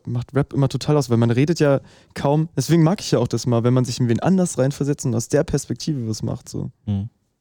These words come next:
Speaker 1: Finde ich super geil. Und Wahnsinn, weiß nicht, wenn man, oh, keine technischen Geräte
Speaker 2: Weiß
Speaker 1: hier.
Speaker 2: nicht, was das grad war.
Speaker 1: Ja, das war mein Handy.
Speaker 2: Oh, ja.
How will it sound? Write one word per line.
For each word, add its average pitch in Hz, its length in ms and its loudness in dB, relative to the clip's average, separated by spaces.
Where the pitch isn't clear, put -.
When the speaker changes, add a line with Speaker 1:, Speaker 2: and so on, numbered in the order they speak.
Speaker 1:
Finde 120 160 -6
ich 120 60 -4
super 127 220 -8
geil. 123 340 -2
Und 110 200 -2
Wahnsinn, 143 680 2
weiß 127 160 -6
nicht, 123 120 -4
wenn 123 100 2
man, 120 220 2
oh, 110 160 -4
keine 113 220 -4
technischen 127 460 -4
Geräte 127 280 -4
Speaker 2:
Weiß 104 120 0
Speaker 1:
hier. 127 60 -2
Speaker 2:
nicht, 107 100 0
was 104 100 -2
das 98 140 -8
grad 95 140 -8
war. 95 200 -4
Speaker 1:
Ja, 143 140 2
das 139 120 -2
war 123 80 -2
mein 117 120 0
Handy. 123 220 0
Speaker 2:
Oh, 113 180 2
ja. 98 200 -4